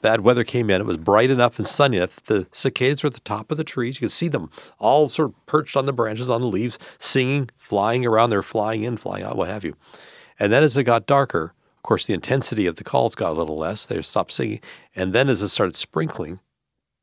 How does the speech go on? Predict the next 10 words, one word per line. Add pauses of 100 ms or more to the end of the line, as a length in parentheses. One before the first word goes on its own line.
(140)
the
calling
stopped. (500)
And
so
what
happened
to
the
cicadas?